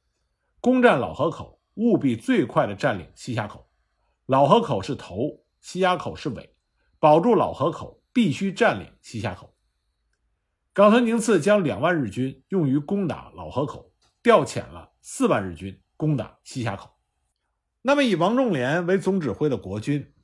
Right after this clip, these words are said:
他们的迎战方案是如何的呢？这个迎战方案是这样的：一、构筑西峡口带状阵地，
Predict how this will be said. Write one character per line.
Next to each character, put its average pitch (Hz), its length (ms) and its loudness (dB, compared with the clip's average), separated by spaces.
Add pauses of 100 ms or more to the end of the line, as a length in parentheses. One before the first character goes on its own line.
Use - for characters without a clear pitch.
(140)
他 - 140 2
们 220 100 0
的 156 60 0
迎 135 180 -2
战 175 160 2
方 170 200 -2
案 175 260 -2
是 - 140 -12
如 110 160 -4
何 82 160 -12
的 87 100 -14
呢？ 82 120 -18 (960)
这 254 100 4
个 226 60 4
迎 185 120 4
战 190 160 4
方 180 120 4
案 180 100 0
是 185 60 -6
这 190 100 -6
样 151 140 -4
的： - 100 -20 (600)
一、 202 340 -4 (380)
构 254 220 6
筑 180 140 2
西 208 200 -4
峡 202 140 4
口 - 420 -10
带 180 140 2
状 123 160 -4
阵 113 160 -6
地， 110 240 -12